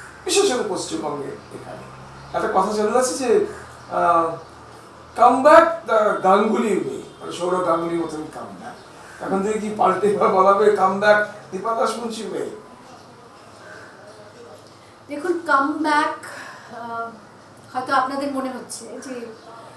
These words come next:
Speaker 2: গতানুগতিকভাবে বলছেন অনেকেই যে দীপা দাশমুন্সি গত লোকসভায় হারার
Speaker 1: Exactly।
Speaker 2: পরে, আহ, এবারে উনি আসছেন একেবারে সরাসরি মুখ্যমন্ত্রীর বিরুদ্ধে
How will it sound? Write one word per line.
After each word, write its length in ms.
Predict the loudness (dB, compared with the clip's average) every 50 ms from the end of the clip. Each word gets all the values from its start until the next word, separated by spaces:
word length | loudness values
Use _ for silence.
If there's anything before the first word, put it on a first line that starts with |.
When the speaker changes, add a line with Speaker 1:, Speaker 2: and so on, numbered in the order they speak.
| -20 -20 -14 -4 -2
Speaker 2:
গতানুগতিকভাবে 880 | -2 0 0 -2 -4 -4 -4 -4 -8 -8 -12 -12 -10 -12 -10 -10 -10 -10 -10
বলছেন 380 | -10 -10 -10 -10 -12 -12 -12
অনেকেই 420 | -12 -12 -14 -16 -14 -14 -14 -14 -14
যে 280 | -14 -12 -10 -12 -12 -12 -16 -20 -20 -20 -20 -20 -20 -20 -20
দীপা 180 | -14 -12 -12
দাশমুন্সি 560 | -10 -10 -10 -12 -12 -14 -16 -16 -14 -16 -14 -10
গত 220 | -10 -10 -10 -10 -12 -12 -12 -12 -14 -16 -20 -20 -20 -20 -20 -20 -20 -20 -14
লোকসভায় 440 | -10 -10 -10 -10 -10 -10 -10 -10 -8
হারার 280 | -8 -8 -8 -8 -8 -8
Speaker 1:
Exactly। 220 | -6 -6 -6 -4
Speaker 2:
পরে, 240 | -4 -6 -8 -10 -12 -14 -18 -20 -20 -20 -20 -20 -20 -20 -20 -20 -20 -20 -20 -20 -20 -20 -20 -20 -20 -20 -20 -20 -16 -12 -10
আহ, 180 | -8 -8 -8 -8 -8 -10
এবারে 380 | -8 -6 -4 -4 -4 -4 -8
উনি 360 | -8 -10 -10 -12 -12 -14 -14 -12
আসছেন 480 | -12 -12 -10 -12 -12 -12 -12 -12 -12 -12
একেবারে 380 | -14 -14 -14 -12 -12 -10 -10
সরাসরি 520 | -10 -10 -10 -8 -8 -8 -10 -10 -12 -12 -12
মুখ্যমন্ত্রীর 760 | -12 -12 -14 -14 -14 -12 -12 -10 -12 -12 -14 -14 -14 -14 -14 -12
বিরুদ্ধে 360 | -14 -14 -14 -16 -16 -16